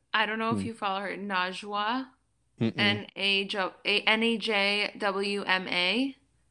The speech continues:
Speaker 1: Oh, no. <laughs> N A J W A. Najwa.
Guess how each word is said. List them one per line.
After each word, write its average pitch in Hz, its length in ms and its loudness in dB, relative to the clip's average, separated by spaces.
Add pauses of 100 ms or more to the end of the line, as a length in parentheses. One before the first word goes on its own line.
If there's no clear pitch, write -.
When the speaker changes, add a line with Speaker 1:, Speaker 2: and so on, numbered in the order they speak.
(220)
Speaker 1:
Oh, 208 60 0
no. 196 260 -2 (180)
<laughs> - 220 -8
N 226 220 10
A 370 200 8
J 190 420 12
W 185 440 -2
A. 170 460 -2 (680)
Najwa. 196 760 0